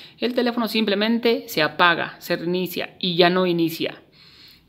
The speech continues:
Entonces vamos a tener que resetear el teléfono, vamos a tener que formatearlo.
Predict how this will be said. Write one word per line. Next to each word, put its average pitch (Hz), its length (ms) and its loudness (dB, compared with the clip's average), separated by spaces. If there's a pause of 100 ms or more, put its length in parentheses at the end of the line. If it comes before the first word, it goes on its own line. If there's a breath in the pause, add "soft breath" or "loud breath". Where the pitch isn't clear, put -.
Entonces 190 560 0
vamos 208 220 -2
a 196 40 -2
tener 190 340 0
que 180 220 4
resetear 180 420 0
el 147 100 -2
teléfono, 190 600 0
vamos 190 220 -8
a 185 40 -8
tener 170 240 0
que 180 140 0
formatearlo. 165 640 0